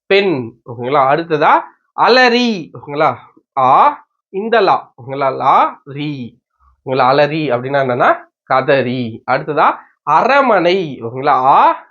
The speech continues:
பெரிய ரா. அரமனை. அரமனைன்னா என்ன, என்னது?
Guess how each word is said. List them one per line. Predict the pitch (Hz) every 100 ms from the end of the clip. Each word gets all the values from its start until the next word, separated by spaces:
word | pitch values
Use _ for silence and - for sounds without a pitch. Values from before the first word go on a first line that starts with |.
| _
பெரிய | - 202 233 226
ரா. | 165 131 - 127
அரமனை. | 135 135 175 330 - 151 127 117 127 123 117 _ _ _ _
அரமனைன்னா | 127 156 185 180 170 165
என்ன, | 165 165
என்னது? | 156 156 151